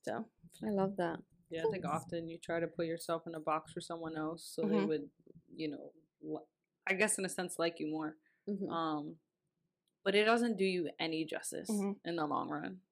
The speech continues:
Speaker 3: That hurts you more
Speaker 2: Mm-hmm.
Speaker 3: than it helps you.
Speaker 1: Yeah.
Speaker 3: 'Cause in the end, no matter how much you do for a person or how much you become the person they wanted you to be,
Speaker 1: Mm-hmm.
Speaker 3: when that person don't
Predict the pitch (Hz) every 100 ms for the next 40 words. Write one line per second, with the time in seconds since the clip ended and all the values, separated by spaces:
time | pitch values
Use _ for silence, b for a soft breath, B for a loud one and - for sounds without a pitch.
0 | - 175 165 180 196 180 170 160 160 165
1 | 160 - 165 160 185 - - - 202 196
2 | 196 180 170 175 170 175 175 160 165 -
3 | 185 180 165 - 165 180 175 160 160 156
4 | - 160 151 - b b - 160 160 175
5 | 170 170 160 180 175 165 151 170 165 165
6 | 151 160 170 160 160 - 156 160 190 208
7 | - 202 190 - 170 175 180 - 190 190
8 | 185 170 180